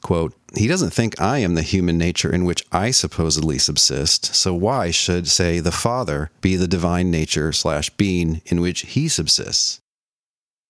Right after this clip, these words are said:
Date pushes back by insisting that Tuggy is attempting to put God in a, quote, "proverbial box and shrink him down to human size."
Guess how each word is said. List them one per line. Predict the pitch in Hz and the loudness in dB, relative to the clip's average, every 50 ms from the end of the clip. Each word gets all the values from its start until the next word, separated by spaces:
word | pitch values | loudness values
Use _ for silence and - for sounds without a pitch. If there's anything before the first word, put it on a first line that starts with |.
| _ _ _ _ _ - | _ _ _ _ _ -6
Date | 107 107 135 147 139 - - | -2 0 0 0 -2 -4 -8
pushes | - - 127 113 - - 95 | -2 0 0 0 0 0 -2
back | - - 107 98 92 - | 0 0 0 0 0 0
by | - 90 90 | 0 0 0
insisting | 85 78 80 - - 95 - - 92 87 | 2 2 0 0 0 0 0 0 0 2
that | 82 82 78 - - | 2 0 0 0 0
Tuggy | - 104 101 80 82 80 80 | 0 0 2 2 0 0 2
is | 60 71 80 80 76 | 2 2 0 0 0
attempting | 80 76 - - 110 98 80 - 80 73 64 76 | -2 -2 0 0 0 0 0 0 -2 0 -2 -2
to | - - - 80 | -2 0 -2 -2
put | 73 - - - 165 - - | -2 -4 -2 -2 -2 0 0
God | - 98 92 87 85 80 | 0 0 2 0 0 0
in | 73 80 82 | 2 2 2
a, | 76 76 73 - - _ _ | 2 0 -2 -4 -8 _ _
quote, | - - 98 92 - - | -2 0 0 0 0 -2
"proverbial | - - 113 98 104 151 175 156 135 123 110 98 85 | -2 0 0 2 2 0 0 2 2 2 2 0 0
box | 73 87 87 87 85 - - - | 0 0 0 0 -2 -2 -2 0
and | 82 82 80 | 0 2 2
shrink | - - - 107 110 107 - | 0 0 2 0 0 0 0
him | - 101 92 | 0 2 2
down | 82 87 87 90 87 85 | 2 2 2 2 0 0
to | - 85 | 0 -2
human | 80 - - 82 82 87 87 85 82 | -4 -2 0 0 0 2 2 2 0
size." | - - 80 82 85 82 76 60 60 57 - - - - | 0 0 0 0 0 0 -2 -2 -2 -2 -2 -2 -2 -4